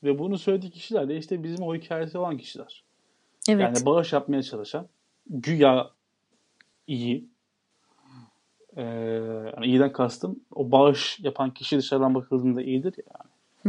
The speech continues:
Speaker 1: falan.
Speaker 2: Hı hı.
Speaker 1: Ama onu, e, ve onun temsil ettiği bir takım değerleri, işte hissiyatları, belki fikirleri, e, daha da yerin dibine batıran, e,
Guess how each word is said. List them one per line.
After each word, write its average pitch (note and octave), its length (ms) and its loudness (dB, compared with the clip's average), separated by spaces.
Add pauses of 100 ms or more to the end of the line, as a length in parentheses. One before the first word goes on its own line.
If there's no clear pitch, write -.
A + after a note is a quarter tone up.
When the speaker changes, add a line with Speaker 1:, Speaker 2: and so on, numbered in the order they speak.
(100)
Speaker 1:
falan. F3 120 0
Speaker 2:
Hı F#3+ 80 0
hı. G3+ 40 -4 (720)
Speaker 1:
Ama G3+ 260 6 (340)
onu, F#3+ 460 8
e, D3 60 0 (640)
ve F#3 380 0 (320)
onun D#3+ 300 0
temsil D#3 440 -2
ettiği E3+ 380 -6
bir E3+ 60 -10
takım D#3+ 380 -2
değerleri, C#3+ 500 6 (160)
işte C3+ 460 -4
hissiyatları, B2+ 840 -4
belki C3+ 240 0
fikirleri, B2+ 680 0 (1600)
e, C3+ 40 -4
daha B2 480 2
da F#3+ 60 8
yerin D#3+ 280 4
dibine D3+ 280 4
batıran, C#3+ 420 0 (560)
e, A2 400 -6